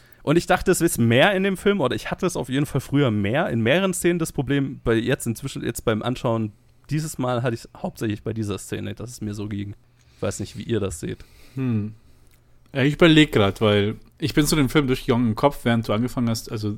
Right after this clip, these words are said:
Speaker 2: drüber zu reden. Und dann dachte ich mir so, okay, ähm, eigentlich fand ich, dass es bis auf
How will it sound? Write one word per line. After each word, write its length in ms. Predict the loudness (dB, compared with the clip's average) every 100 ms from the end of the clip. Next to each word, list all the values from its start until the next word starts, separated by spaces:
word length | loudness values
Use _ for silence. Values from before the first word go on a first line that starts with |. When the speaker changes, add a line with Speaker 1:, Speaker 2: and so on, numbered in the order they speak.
| -8 -8
Speaker 2:
drüber 240 | -6 -6
zu 140 | -4
reden. 300 | -2 -2 -2 -6
Und 60 |
dann 80 | -4
dachte 140 | -4
ich 60 | -2
mir 60 | -2
so, 180 | -2
okay, 400 | -2 -2 0 -2 -2
ähm, 480 | -6 -4 -4 -8 -10 -14 -20 _ _ -4
eigentlich 460 | 2 4 4 2 2
fand 240 | -2 0
ich, 120 | -2 -2
dass 200 | -6 -4
es 220 | -8 -12 -20 -18 -6
bis 280 | 0 0 2
auf 480 | 2 2 0 -6